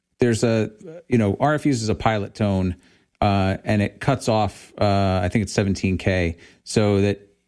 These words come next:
you're not having, you know, it shouldn't, this, the microphone itself shouldn't be putting out something ultra high frequency, but there could be something else in the system that you guys were using that was, and people,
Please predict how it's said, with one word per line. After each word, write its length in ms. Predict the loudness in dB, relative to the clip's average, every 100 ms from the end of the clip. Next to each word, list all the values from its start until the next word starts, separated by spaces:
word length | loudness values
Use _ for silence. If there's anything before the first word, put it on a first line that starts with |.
| -10
you're 600 | 0 2 2 2 0 -4 -10 _ _ -20 -14 -2
not 280 | 0 2 0
having, 460 | 0 0 0 0
you 80 | 0
know, 120 | 0
it 80 | 0
shouldn't, 280 | 0 -2 0
this, 200 | 0 0
the 100 | 0
microphone 380 | 0 0 -2 -2
itself 240 | 0 0
shouldn't 180 | 0 0
be 80 | 0
putting 260 | 0 0 0
out 120 | -2
something 240 | -2 0
ultra 240 | -2 0 0
high 140 | 0
frequency, 440 | -2 -2 -2 -4 -8 -8
but 100 | 0
there 80 | 0
could 120 | 2
be 60 | 0
something 260 | 0 0 0
else 160 | -2
in 60 | -2
the 60 |
system 600 | -2 -2 -2 0 0 0 0
that 180 | -2
you 100 | 0
guys 220 | 0 0 0
were 60 |
using 360 | 0 0 0 0
that 220 | -2 0
was, 440 | 0 2 0 -4 -16 -20 -20 _ -4
and 480 | 0 2 2 0 -2 -2
people, 440 | -2 0 0 0